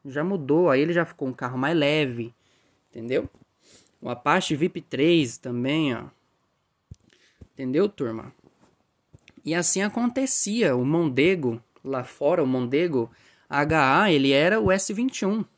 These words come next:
Entendeu? E a Marco Polo também tinha, lançou o Gran Viale. E a Mascarello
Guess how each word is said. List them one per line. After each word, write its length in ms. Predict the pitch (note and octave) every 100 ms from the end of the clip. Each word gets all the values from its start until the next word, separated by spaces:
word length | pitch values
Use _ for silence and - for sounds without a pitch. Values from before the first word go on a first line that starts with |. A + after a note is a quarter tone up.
| _ _ _ _ _ _ - _ _ _ _ _ _ _
Entendeu? 440 | C3 B2 D3 C4+ E4+ _ _ _ _ _
E 640 | - C#3 C3+ C3 B2+ A#2 - - _ _ _ _ _ _ - _ _ _ _
a 120 | B2+
Marco 420 | B2+ D#3+ F#3 F3+
Polo 480 | - C#3+ D#3 G3+ C#3
também 640 | A2 C3 A#2 C3 F3 C3+ A2+ _ _ _
tinha, 920 | - D3 D3 D3+ D3 C#3 C3 A#2+ A#2+ -
lançou 380 | C3+ C#3 -
o 60 | D3
Gran 240 | C#3+ D#3+
Viale. 560 | F3 D3 C3 F3+ D#3+ A#2+ _ _ _ _ _ _ _ _ _ _ _ _ _ _ _
E 540 | C#3 D3+ D3 D3 C#3 -
a 140 | C#3
Mascarello 960 | D3 D#3+ E3 - D#3+ C3 D3 F#3+ C3